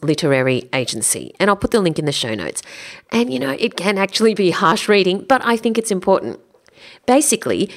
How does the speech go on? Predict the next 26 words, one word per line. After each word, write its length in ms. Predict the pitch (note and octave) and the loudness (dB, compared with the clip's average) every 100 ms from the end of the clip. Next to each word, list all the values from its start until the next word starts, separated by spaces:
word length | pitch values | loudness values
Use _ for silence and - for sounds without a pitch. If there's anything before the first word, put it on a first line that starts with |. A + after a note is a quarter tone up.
| - | -20
this 340 | G3 B3 - - | 0 2 2 0
literary 480 | E3 D3 C3 A#2 A2 | 2 4 2 2 -2
agent, 380 | - A2 C#3 D#3+ | -8 -6 -4 -4
Jessica 400 | - C3+ - D#3 | -4 -4 -2 -4
Faust, 720 | - - _ C3 F#2+ - - - | -8 -18 _ 2 2 -2 -6 -8
or 120 | A#2 | -12
Faust, 560 | - - G2+ F3 - - - - | -8 -6 -2 -2 -4 -8 -16 -10
says 360 | - A3 G#3 G3+ | 0 2 2 2
that 300 | G3+ G3 - | 2 0 -2
you 120 | G3 | -4
shouldn't 580 | G3 - G3+ A3+ C4 - - | -2 2 4 4 2 -2 -4
expect 680 | A3+ - - F3 D#3 - - - D#3 | -2 -2 0 0 -2 -4 -8 -4 -2
a 200 | C#3+ C3+ | -2 -2
personal 560 | - D#3+ D#3+ F3 D#3+ | 0 2 2 0 0
note 540 | D3+ C#3+ C3+ C3 - - - - - - _ | 2 2 2 2 -2 -6 -12 -18 -18 -20 _
or 220 | C3+ G#2+ | 0 0
feedback 640 | - - C#4 B3 B2+ A#2 - | -4 2 2 4 0 -2 0
if 100 | F#3+ | 0
she 160 | - A3 | 2 2
decides 580 | A#3+ - F#3 D#3+ D#3 | 2 2 0 0 -2
to 120 | - G3 | 0 2
reject 420 | A3+ D4 E4+ - | 4 4 2 2
your 80 | D#3 | 2
query 460 | - C3+ G#2+ G2 | 4 2 2 -2
or 100 | A2+ | -4
pitch. 400 | - D3 - - | -4 -6 -4 -6